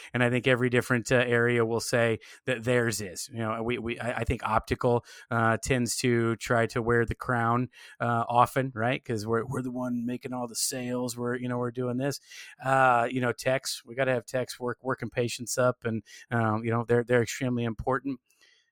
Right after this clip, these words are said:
I think there's the, the one, one area that, uh, that gets, that gets left out or, or, or commonly, uh, underrated is, is the front desk. And, and this is, this is a nerve center of, of what, of what we do.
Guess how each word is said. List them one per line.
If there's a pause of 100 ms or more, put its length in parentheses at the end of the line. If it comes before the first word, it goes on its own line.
(320)
I
think
there's
the,
the
one,
one
area
that,
uh,
that
gets,
that
gets
left
out
or,
or,
or (320)
commonly, (280)
uh,
underrated
is,
is
the
front
desk. (200)
And,
and
this
is, (340)
this
is
a
nerve
center
of,
of
what,
of
what
we
do.